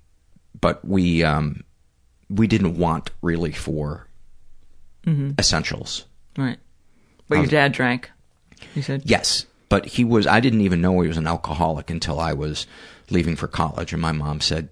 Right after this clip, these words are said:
Speaker 1: "You keep an eye on your drinking. It runs in the family." And I said, "Who?" And she said, "Your father. He keeps vodka hidden around the house." And I had no idea.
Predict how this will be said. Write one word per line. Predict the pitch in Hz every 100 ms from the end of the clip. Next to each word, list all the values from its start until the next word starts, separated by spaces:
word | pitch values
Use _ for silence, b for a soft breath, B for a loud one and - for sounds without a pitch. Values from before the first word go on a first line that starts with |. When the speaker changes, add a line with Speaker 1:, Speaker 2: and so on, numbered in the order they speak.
| -
Speaker 1:
"You | 80
keep | - 78
an | 82
eye | 80 78
on | 76
your | 76
drinking. | - 82 - 80
It | -
runs | 82 82 80
in |
the | 78
family." | - 87 95 87 82 -
And | 76
I | 85
said, | - - -
"Who?" | 92 113
And | 82
she | 78
said, | - -
"Your | -
father. | - 67 87 - 67
He | -
keeps | - 80 - - B B B
vodka | - 85 90 - 69
hidden | 80 82
around | 78 80 80
the | 76
house." | 76 82 85 - - -
And | 85
I |
had | 80 80 73
no | 80 78 76
idea. | 82 - 78 -